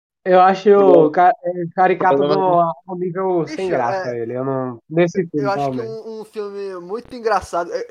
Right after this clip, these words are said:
Speaker 3: eu, pelo menos eu achava engraçado na época, não sei se eu acho hoje em dia, né, que eu, que eu acho que foi um dos primeiros de, de...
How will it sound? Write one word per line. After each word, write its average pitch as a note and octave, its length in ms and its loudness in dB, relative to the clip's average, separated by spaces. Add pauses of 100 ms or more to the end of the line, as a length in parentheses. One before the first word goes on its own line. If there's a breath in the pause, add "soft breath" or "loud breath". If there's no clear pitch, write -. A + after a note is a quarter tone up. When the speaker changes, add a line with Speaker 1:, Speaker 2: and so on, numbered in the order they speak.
Speaker 3:
eu, G#3+ 60 -6
pelo - 220 -4
menos F#3+ 140 -8
eu G#3 80 2
achava A3 240 -2
engraçado A3+ 420 -4
na E3 80 -6
época, D3+ 180 -10
não D3 60 -14
sei D3 80 -20
se - 80 -10
eu F3+ 40 -4
acho F3 160 -8
hoje F#3 120 -12
em G3+ 60 -14
dia, D3+ 120 -12
né, C#3+ 100 -14
que D#3 120 -10
eu, D3+ 80 -10
que - 640 -12
eu F3 40 4
acho E3+ 80 0
que - 40 -12
foi F#3+ 80 -4
um - 20 -10
dos F3 80 -14
primeiros F#3+ 340 -4
de, F#3+ 440 -8
de... E3 260 -10